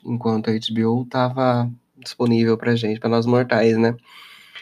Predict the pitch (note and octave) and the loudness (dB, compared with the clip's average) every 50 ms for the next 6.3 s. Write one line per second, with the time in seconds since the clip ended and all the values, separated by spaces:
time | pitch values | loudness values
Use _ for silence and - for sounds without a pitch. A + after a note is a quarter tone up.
0 | - - - _ _ _ _ _ _ _ _ _ _ _ _ - B2+ C3 C3 C3+ | -20 -20 -20 _ _ _ _ _ _ _ _ _ _ _ _ 2 4 4 4 4
1 | C3+ C3+ C3+ C3+ C#3 C#3+ D3 D3 C#3+ C#3 C#3 C3 B2 A2 - B2 B2 - C3 - | 2 2 4 4 6 6 6 6 4 4 2 0 -2 -4 -6 -6 -8 -10 -10 -10
2 | - - C#3 C3 B2+ B2 B2 - - B2+ A#2+ A#2+ C3+ C3+ A#2+ A#2+ A#2+ A#2+ A#2+ A#2+ | -6 -4 0 0 0 0 -2 -4 -4 -2 0 0 0 -2 -4 -2 0 0 0 0
3 | A#2+ A#2 A#2+ A#2+ A#2+ A#2+ B2 B2 A#2+ A#2+ A#2+ C3 C3+ C#3+ C3 A2+ G#2+ G#2+ A2 B2 | 0 -2 0 0 0 2 2 2 0 0 0 -2 -2 -2 0 0 0 0 0 0
4 | B2+ A#2+ A#2 A#2 - - A2 G#2 G#2+ A2 A2+ A#2 A2+ A2 A2+ G#2+ A2 A2 A#2 A#2 | -2 -2 -6 -10 -6 -4 -4 -2 0 0 0 0 0 -2 -2 -4 -2 -2 0 0
5 | A#2+ A#2+ G#2 G#2+ G#2+ G#2 G#2+ A#2 A2+ A2 G#2+ G#2+ - - A2+ A2 G#2+ - - - | -2 -2 -2 -2 -2 0 0 -2 -2 -2 -6 -6 -6 -6 -6 -6 -6 -8 -8 -4
6 | B2+ B2 A#2+ A#2 A2 A2 | 0 2 2 2 0 -2